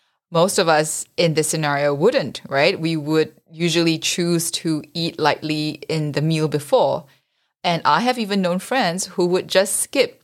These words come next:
the previous meal entirely when they know that they are heading to a feast. Why is that?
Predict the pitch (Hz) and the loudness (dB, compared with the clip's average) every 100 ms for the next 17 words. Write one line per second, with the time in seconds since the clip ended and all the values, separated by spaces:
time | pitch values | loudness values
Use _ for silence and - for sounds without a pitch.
0 | - 170 170 202 196 196 175 175 175 165 | -10 -8 -4 0 0 0 -2 0 0 0
1 | 170 190 311 233 151 180 160 165 165 160 | 0 2 2 2 -2 -2 0 2 2 2
2 | 165 185 151 147 151 131 156 139 156 180 | 2 2 2 4 2 2 0 0 -2 -4
3 | - 143 - 156 - - 311 147 147 - | -4 -4 0 0 0 -8 -6 -6 -6 -10
4 | - _ _ _ _ _ _ _ 190 220 | -14 _ _ _ _ _ _ _ 2 4
5 | 226 233 339 - 156 113 - | 4 2 0 0 0 0 -2